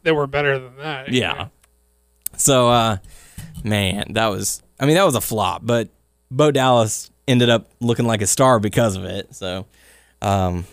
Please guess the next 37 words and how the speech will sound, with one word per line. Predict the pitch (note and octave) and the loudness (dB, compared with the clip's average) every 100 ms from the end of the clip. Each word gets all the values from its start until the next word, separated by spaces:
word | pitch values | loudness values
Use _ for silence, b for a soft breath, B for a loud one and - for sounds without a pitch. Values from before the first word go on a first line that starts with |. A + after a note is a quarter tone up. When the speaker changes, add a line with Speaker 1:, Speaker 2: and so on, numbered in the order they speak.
| - | -2
Speaker 1:
I | C#4 | 2
wouldn't | B3+ F#3 | 4 2
go | C#3+ | 0
that | C3+ E3 | 2 0
far. | - _ - | 0 _ -2
I | D3+ | 0
just | E3 - | 0 2
think | F#3 E3+ | 2 2
he | - F#3+ | 2 2
didn't | F3+ | 4
Speaker 2:
well, | C3 | 6
Speaker 1:
look, | D#3 | 6
Speaker 2:
he | F#3+ | 6
looked | G3+ E3 | 4 4
much | F3 F#3 | 2 4
better | G3+ F#3 F3 | 4 4 4
than, | D#3+ D3 - | 4 2 -4
than | C3 C3 B2+ | -4 -2 -2
Flo | A#2+ D3 C3+ | -2 2 4
Rida. | B2+ G#2+ - - - | 6 2 0 -8 -2
Speaker 1:
he | |
didn't | E3 F3+ F3 | 0 0 0
look | E3 | 0
that | D#3 D3+ | 2 0
bad | C#3 C#3+ | 0 -2
in | C#3+ C3+ | -4 -10
comparison. | C3+ C#3+ C3 - - A2+ | -16 -14 -14 -14 -4 0
Speaker 2:
Yeah. | G2+ D2+ C2+ - _ _ _ _ _ _ _ | 0 -2 -10 -16 _ _ _ _ _ _ _
Speaker 1:
He | A#3+ C#4+ | -2 0
sort | C4 - C4+ | 0 2 4
of | B3+ | 4
was | A#3+ - | 2 0
supposed | F3+ F3 F#3 - | -4 -2 -2 -2
to | D3+ | -16
be | C3+ | -20
bad, | B2+ C3 C3 | -20 -20 -20
though. | C3 C3 | -20 -20